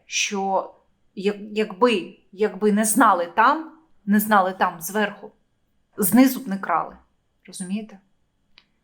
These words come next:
Все це дуже взаємопов'язано. Тому треба міняти все, треба міняти повністю всю гілку.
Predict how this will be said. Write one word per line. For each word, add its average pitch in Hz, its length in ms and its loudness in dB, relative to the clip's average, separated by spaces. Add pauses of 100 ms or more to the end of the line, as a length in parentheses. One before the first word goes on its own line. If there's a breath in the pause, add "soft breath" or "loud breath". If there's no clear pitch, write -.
(260)
Все - 240 2
це 240 140 0
дуже 233 260 -6
взаємопов'язано. 190 1000 -8 (960 soft breath)
Тому 262 760 0 (1160)
треба 254 320 4
міняти 220 520 0
все, - 640 -4 (120)
треба 202 280 -4
міняти 202 400 -6 (100)
повністю 214 540 -4
всю 185 300 -14
гілку. 170 500 -16